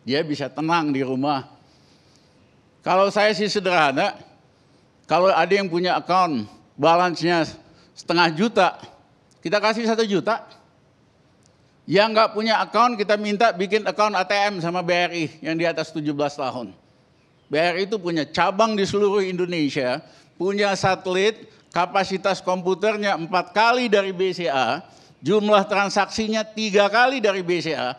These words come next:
walaupun kecil-kecil. Suruh rakyat bikin A T M selama tujuh belas tahun, di atas tujuh puluh ta-,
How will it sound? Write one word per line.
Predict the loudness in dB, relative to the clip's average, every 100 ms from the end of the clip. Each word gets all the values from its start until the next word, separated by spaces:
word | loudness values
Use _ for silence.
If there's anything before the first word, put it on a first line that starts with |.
| -14 _
walaupun | -6 -4 -6 -10
kecil-kecil. | -10 -12 -10 -8 -10 -14 _ _
Suruh | -4 0 4
rakyat | 4 2 2 0 -2 -10 -20 _ _ _ _ _
bikin | -8 -4 -4
A | -4
T | -2
M | -4 -4 -8 -14 _ _ _ _ _
selama | -8 -6 -6
tujuh | -6 -6
belas | -4 -4
tahun, | -6 -8 -8
di | -8
atas | -6 -8 -10
tujuh | -12
puluh | -8 -8
ta-, | -8 -12